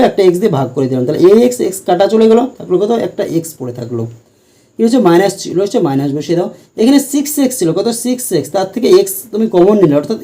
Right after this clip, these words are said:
এক্স দিয়ে ভাগ করে দিলে, এই এক্স, এক্স কাটা চলে গেলো, থাকলো কত, সিক্স, বসিয়ে দাও। এখানে দেখো কি রয়েছে, এখানে যেটা আমার বেরোলো এক্স মাইনাস সিক্স, এখানে পরের ক্ষেত্রে হচ্ছে আমাকে সেটাই রাখতে হবে। এখানে যদি তোমরা প্লাস ওয়ান কমন নিয়ে নাও তাহলে কিন্তু সেটা থেকে যাবে। তাহলে দেখো এক্স মাইনাস সিক্স থেকে যাচ্ছে। প্লাস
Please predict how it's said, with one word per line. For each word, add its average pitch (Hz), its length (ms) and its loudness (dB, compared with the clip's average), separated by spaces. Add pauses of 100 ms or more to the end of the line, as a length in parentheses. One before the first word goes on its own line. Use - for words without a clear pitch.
(100)
এক্স 180 140 2
দিয়ে 214 180 0
ভাগ 147 100 2 (120)
করে 175 180 4
দিলে, 120 140 -2 (420)
এই 185 140 6
এক্স, 233 200 -2
এক্স 247 180 -8
কাটা 208 200 0
চলে 240 120 0
গেলো, 247 160 2
থাকলো 190 200 -4
কত, 220 100 -4 (160)
সিক্স, 123 200 -4 (120)
বসিয়ে 139 240 -6
দাও। 180 100 -2 (1040)
এখানে 262 220 4
দেখো 285 200 4
কি 277 120 0
রয়েছে, 277 240 2
এখানে 233 260 2
যেটা 233 180 2
আমার 233 180 4
বেরোলো 165 320 6
এক্স 165 180 0
মাইনাস 185 280 4
সিক্স, 247 180 -2 (220)
এখানে 277 240 2 (160)
পরের 208 260 4
ক্ষেত্রে 254 260 -2 (100)
হচ্ছে - 220 -4
আমাকে 185 180 2 (380)
সেটাই 254 300 2
রাখতে - 220 -6
হবে। 123 160 -2
এখানে 240 220 0
যদি 269 160 2
তোমরা 269 240 4
প্লাস 208 200 4 (120)
ওয়ান 160 200 4 (120)
কমন 175 280 4
নিয়ে 135 140 2
নাও 160 160 2
তাহলে 214 200 0
কিন্তু 233 200 0
সেটা 185 160 0 (100)
থেকে 139 220 0
যাবে। 113 140 -6 (380)
তাহলে 220 200 0
দেখো 254 120 4 (120)
এক্স 151 220 -8
মাইনাস 147 240 -4 (100)
সিক্স 180 160 -8 (100)
থেকে 120 180 -4
যাচ্ছে। 117 260 -8
প্লাস 196 160 4